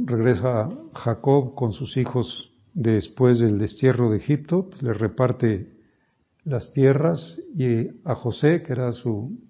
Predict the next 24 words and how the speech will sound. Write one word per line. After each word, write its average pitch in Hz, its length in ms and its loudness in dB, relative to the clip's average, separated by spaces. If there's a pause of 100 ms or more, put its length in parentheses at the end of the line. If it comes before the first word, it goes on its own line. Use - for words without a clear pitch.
predilecto, 123 680 0 (1300)
pues, 135 120 6
gracias 127 360 6
a 120 120 8
él 135 120 8
habían 117 260 6
podido 120 340 4
sobrevivir. 107 880 -2 (720)
Le 120 140 0
da 131 200 4
una 123 460 0 (220)
zona, 120 500 -2 (600)
pues, - 340 -10 (120)
muy 131 160 0
buena, 170 240 4
una 123 100 0
especie 135 320 2
de 107 120 4
oasis 127 680 2
que 110 340 -4 (760)
tenía 117 240 0
un 113 180 -2
pozo. 123 400 -2 (1700)
Y 120 520 8